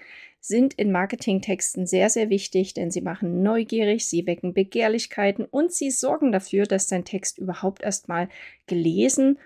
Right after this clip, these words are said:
und im Idealfall natürlich auch darauf geklickt wird. Warum die Wie-Du-Überschriften so verdammt gut funktionieren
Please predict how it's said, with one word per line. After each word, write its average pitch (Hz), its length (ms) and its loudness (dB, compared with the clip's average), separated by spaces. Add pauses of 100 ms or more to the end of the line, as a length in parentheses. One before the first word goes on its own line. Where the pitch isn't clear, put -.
(240)
und 214 260 4
im - 120 -2
Idealfall 185 580 -2
natürlich 185 500 -2
auch 170 240 -2 (320)
darauf 151 480 -4
geklickt 160 560 -4
wird. - 260 -10 (760)
Warum 214 580 4
die 294 360 2 (100)
Wie-Du-Überschriften 262 1160 4
so 214 180 0
verdammt 208 440 0
gut 269 200 0
funktionieren 208 720 2